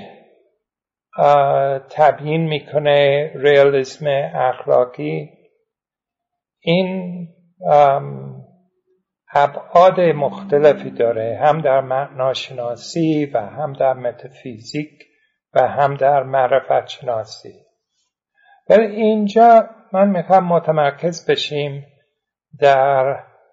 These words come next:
معناشناسی. موضوع ما الان معناشناسی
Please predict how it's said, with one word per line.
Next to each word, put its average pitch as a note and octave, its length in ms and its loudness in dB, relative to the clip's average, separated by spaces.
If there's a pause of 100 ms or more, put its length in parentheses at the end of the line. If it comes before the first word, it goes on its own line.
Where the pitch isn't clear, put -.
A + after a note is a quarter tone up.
(160)
معناشناسی. B2+ 1700 0
موضوع B2 580 -8
ما B2+ 460 -2 (1200)
الان B2 680 -2 (380)
معناشناسی B2+ 1500 -4